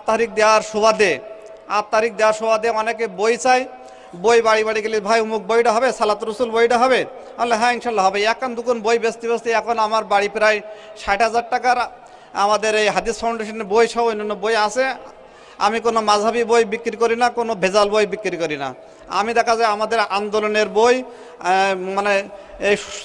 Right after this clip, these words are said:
সহি বই ছাড়া আমি বিক্রি করি না, হারাম উপার্জন করি না, হারাম উপার-, আহ, হারাম বই বিক্রি করে যে ইনকাম, এটা আমরা ভালো মনে করি না, খাই না।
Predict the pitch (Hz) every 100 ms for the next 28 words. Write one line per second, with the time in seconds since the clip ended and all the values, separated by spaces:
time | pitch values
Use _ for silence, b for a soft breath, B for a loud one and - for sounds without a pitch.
0 | - 208 247 220 233 233 233 226 214 214
1 | 220 214 226 240 185 202 202 208 214 196
2 | 214 208 220 226 247 214 208 196 214 208
3 | - - - - 196 202 156 202 214 214
4 | 185 220 208 214 226 214 220 220 208 226
5 | 220 208 196 208 202 196 196 190 180 196
6 | 196 202 220 240 262 - 165 143 131